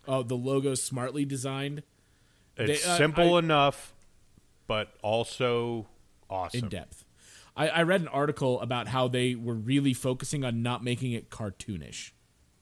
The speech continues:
Speaker 2: Yeah,
Speaker 1: And
Speaker 2: I,
Speaker 1: I,
Speaker 2: yeah.
Speaker 1: I think that really shows. They wanted to make it a real sports team, you know, and I think it really shows. And I think they did a great job. It was either that or the Sockeyes or something <laughs> like that.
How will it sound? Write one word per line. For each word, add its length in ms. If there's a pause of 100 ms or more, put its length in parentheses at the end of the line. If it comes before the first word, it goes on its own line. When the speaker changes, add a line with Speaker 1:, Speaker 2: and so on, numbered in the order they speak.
(520)
Speaker 2:
Yeah, 240
Speaker 1:
And 460
Speaker 2:
I, 60
Speaker 1:
I, 60
Speaker 2:
yeah. 120
Speaker 1:
I 60
think 220
that 200
really 640
shows. 420
They 120
wanted 360
to 60
make 260
it 220
a 100
real 480
sports 460
team, 340 (500)
you 140
know, 280 (140)
and 240
I 120
think 160
it 60
really 420
shows. 420
And 140
I 80
think 160
they 80
did 160
a 40
great 360
job. 340 (480)
It 60
was 140
either 180
that 180
or 60
the 80
Sockeyes 760
or 60
something 300
<laughs> 80
like 140
that. 280